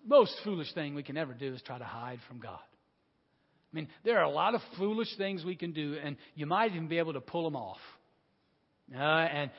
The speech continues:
and, and have no, uh, you know, ear-, earthly consequence for it. But hiding from God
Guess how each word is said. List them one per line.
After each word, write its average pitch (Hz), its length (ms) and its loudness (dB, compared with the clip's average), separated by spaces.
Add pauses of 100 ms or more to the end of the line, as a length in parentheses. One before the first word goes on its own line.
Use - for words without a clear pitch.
and, 151 220 -4
and 160 160 -2
have 165 240 0 (140)
no, 196 460 4 (140)
uh, 190 40 -2
you 180 180 -2
know, 170 180 0
ear-, 190 220 0
earthly 202 560 2
consequence 147 720 -4 (400)
for 127 160 -6
it. 113 80 -14 (220)
But 156 100 -2
hiding 233 640 -2
from 247 260 -4
God 190 500 -4